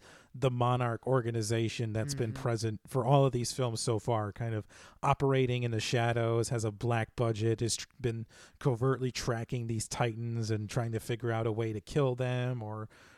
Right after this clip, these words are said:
Speaker 1: at least get them on our side.
Speaker 2: Yeah.
Speaker 1: But now it just, now I think here in, uh, Godzilla versus Kong, they've, they almost became secondary. Like, at the end of the film,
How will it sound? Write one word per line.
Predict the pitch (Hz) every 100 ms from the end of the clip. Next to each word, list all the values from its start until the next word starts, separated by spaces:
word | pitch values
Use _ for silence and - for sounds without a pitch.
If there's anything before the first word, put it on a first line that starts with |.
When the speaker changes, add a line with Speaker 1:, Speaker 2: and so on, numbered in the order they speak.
| -
Speaker 1:
at | 135
least | 120 110 -
get | 127
them | - 120
on | 113 104
our | 120 156 147
side. | - 139 139 135 135 135 -
Speaker 2:
Yeah. | 143 135 131
Speaker 1:
But | -
now | 143 147 160 151 147
it | 135
just, | 143 - - - -
now | 160 277 320 277 - - _ _ _ -
I | 156
think | 190 185
here | - - 190 196 160 139 135 -
in, | 135 127 127 123 120 - _ _ _ _ _
uh, | 139
Godzilla | 123 127 120 127 123 120
versus | 113 104
Kong, | - 175 185 147
they've, | 139 131 123 - _ - 131
they | - 139
almost | 214 359 -
became | 196 - 165
secondary. | 127 - 190 165 123 120 101
Like, | 107 107
at | 139
the | 135 113 -
end | 196
of | 175
the | -
film, | - 233 208